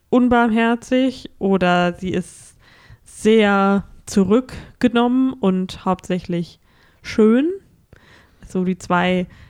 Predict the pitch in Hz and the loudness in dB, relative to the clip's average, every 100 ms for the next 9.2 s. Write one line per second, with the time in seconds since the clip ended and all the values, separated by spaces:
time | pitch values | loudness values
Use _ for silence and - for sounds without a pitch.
0 | - - 175 165 - - 196 202 233 254 | -20 -10 -10 -8 -14 -6 0 2 2 0
1 | 254 208 196 196 185 180 - 180 175 175 | 0 -2 0 0 0 -2 -4 -4 -2 -2
2 | 180 _ _ - - - - - 196 196 | -6 _ _ -20 -20 -20 -18 -2 0 2
3 | 196 - 208 208 208 202 202 180 _ _ | 2 2 0 0 0 0 -2 -4 _ _
4 | - 175 160 180 175 175 - 190 190 202 | -2 -2 -2 -4 -2 -4 0 0 2 0
5 | 202 180 175 170 165 202 233 220 233 220 | 0 -2 -2 -2 -2 -2 -4 -2 2 2
6 | 220 202 190 214 - 220 226 226 226 214 | 0 0 -2 -2 0 0 2 0 -2 -2
7 | 214 - 226 233 233 247 - - - _ | -4 -2 2 4 2 0 -8 -20 -20 _
8 | _ - - 208 - 208 220 208 226 247 | _ -8 -4 -4 -4 -2 -2 0 0 0
9 | 285 | 0